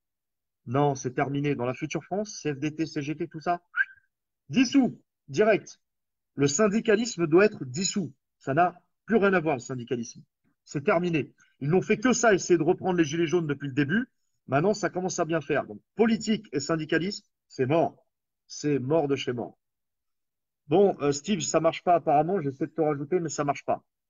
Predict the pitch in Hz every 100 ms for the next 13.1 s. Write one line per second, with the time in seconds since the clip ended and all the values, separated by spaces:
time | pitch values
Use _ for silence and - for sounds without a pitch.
0 | - 113 139 156 - 151 156 139 151 160
1 | 196 - - _ _ _ _ _ _ _
2 | _ _ _ _ 110 135 131 165 170 123
3 | 123 156 170 117 - - _ _ _ _
4 | _ - - 147 147 156 127 123 120 123
5 | 117 - - 107 101 123 117 139 143 208
6 | 131 131 143 117 - 143 139 135 123 117
7 | 120 113 98 101 - 113 107 165 123 _
8 | _ _ _ _ 110 - 147 147 143 147
9 | 135 120 110 117 147 151 123 113 107 101
10 | 98 90 - 127 123 131 117 113 156 196
11 | _ _ _ _ _ _ _ _ _ _
12 | _ _ _ _ _ _ _ 160 190 170
13 | 139